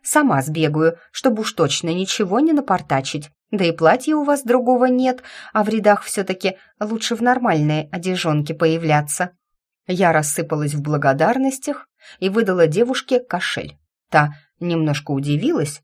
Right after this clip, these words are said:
узрев количество денег, но быстро сориентировалась и, загадочно подмигнув, умчалась по делам. А меня перехватил Чарльз. «О, явилась!» —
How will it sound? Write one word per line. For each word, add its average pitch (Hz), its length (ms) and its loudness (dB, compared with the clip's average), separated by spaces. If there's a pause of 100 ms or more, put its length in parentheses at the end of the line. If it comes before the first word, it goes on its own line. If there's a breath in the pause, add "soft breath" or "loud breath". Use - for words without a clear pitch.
узрев 160 400 -2
количество 160 640 -4
денег, 156 520 -2 (300 soft breath)
но 392 180 4
быстро 156 380 -2
сориентировалась 285 1080 -2 (100)
и, 185 140 -4
загадочно 151 720 -2
подмигнув, 147 680 0 (360 soft breath)
умчалась 190 680 2
по - 140 -6
делам. 131 440 -4 (360)
А 170 140 4
меня 151 480 2
перехватил 214 880 -2
Чарльз. 123 540 -4 (400)
«О, 156 400 6
явилась!» — 143 680 -2